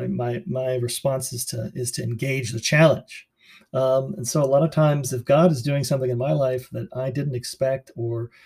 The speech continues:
that I didn't see immediately or ahead of God, <laughs> God revealing it and, and wanting to lead me,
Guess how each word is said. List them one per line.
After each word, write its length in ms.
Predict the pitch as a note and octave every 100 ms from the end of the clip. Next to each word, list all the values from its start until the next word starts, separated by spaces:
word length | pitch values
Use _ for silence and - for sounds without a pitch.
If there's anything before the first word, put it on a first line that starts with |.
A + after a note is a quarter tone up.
| _ _ _
that 120 | B2
I 120 | C3 C#3
didn't 220 | A#2+ A#2
see 500 | - B2 A#2+ A#2 - _ _ _ _ -
immediately 560 | D3 C3+ A#2+ B2 B2 B2+
or 220 | C3 B2+
ahead 600 | C#3 - D#3+ C3 A2+ - -
of 240 | C3 A#2
God, 420 | A#2 C#3 C3+ A#2+ - - G#3 F3+
<laughs> 280 | - G3
God 240 | C3+ C#3+ B2
revealing 460 | A2+ C3+ C#3 B2+
it 160 | C#3 -
and, 220 | B2 A#2
and 140 | B2 A#2+
wanting 280 | C3 C3 B2
to 100 | A#2
lead 340 | A#2+ C#3+ A#2+
me, 220 | G2+ A#2